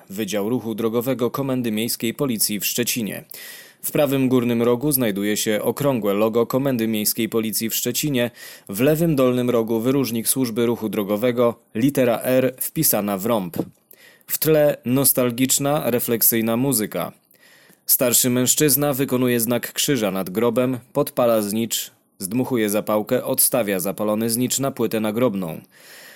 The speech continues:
Ten sam mężczyzna przechadza się alejkami na cmentarzu. Przejście dla pieszych. Sygnalizator S pięć świeci się w kolorze czerwonym.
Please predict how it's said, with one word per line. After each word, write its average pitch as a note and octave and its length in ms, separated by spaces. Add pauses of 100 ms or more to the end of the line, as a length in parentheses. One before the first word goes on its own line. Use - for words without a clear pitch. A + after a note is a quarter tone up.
(220)
Ten B2+ 200
sam C#3+ 320
mężczyzna A#2+ 680
przechadza A2 440
się A2 240
alejkami C3 540
na A2 120
cmentarzu. A2+ 640 (880)
Przejście C#3+ 440
dla B2+ 160
pieszych. B2+ 560 (280)
Sygnalizator A2+ 760
S B2 160
pięć C3+ 420
świeci B2 420
się A#2+ 180
w - 80
kolorze B2 380
czerwonym. B2 580